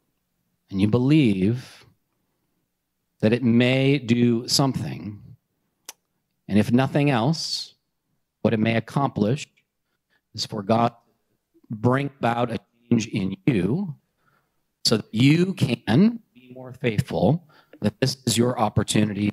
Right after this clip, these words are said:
to do that. I want to invite you to come forward and offer your prayer, and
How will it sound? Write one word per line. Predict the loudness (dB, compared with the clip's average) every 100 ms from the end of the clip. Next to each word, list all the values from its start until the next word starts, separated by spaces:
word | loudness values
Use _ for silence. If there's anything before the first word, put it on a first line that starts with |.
| _
to | -6
do | -4 -4
that. | -4 -6 _ _ _ _ _
I | -20 _ -20 -10 -4
want | -4
to | -4
invite | -4 -4 -4 -6
you | -6
to | -6 -4
come | -4 -4
forward | -4 -4 -2 -2 0 -2 -4 -12
and | -20 -8
offer | -8 -2 -2
your | -2 -2
prayer, | -2 -2 -2 -2 -4 -8 -12 _ _ _ _ -8
and | -6